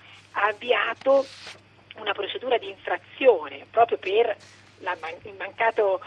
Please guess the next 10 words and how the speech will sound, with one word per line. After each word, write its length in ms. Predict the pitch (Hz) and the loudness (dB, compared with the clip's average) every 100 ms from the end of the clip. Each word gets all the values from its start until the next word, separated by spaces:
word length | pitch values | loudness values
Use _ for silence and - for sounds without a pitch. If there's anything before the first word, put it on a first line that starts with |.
| - - | -14 -6
eh, 400 | 185 185 180 180 | -4 -2 -2 -4
la 140 | 190 | -8
mancata 300 | 214 233 233 | -2 0 0
applicazione 680 | - 190 180 - 330 233 165 | -2 -6 -8 2 4 4 0
di 100 | 160 | -12
questa 240 | 165 - | -10 -10
decisione, 600 | 165 - 170 160 147 151 | -12 -14 -14 -12 -14 -14
in 80 | 160 | -4
particolare 760 | 196 - 220 233 - 254 254 | -4 -4 0 0 2 2 2
contro 540 | - 190 202 - 247 | 2 -4 -6 0 0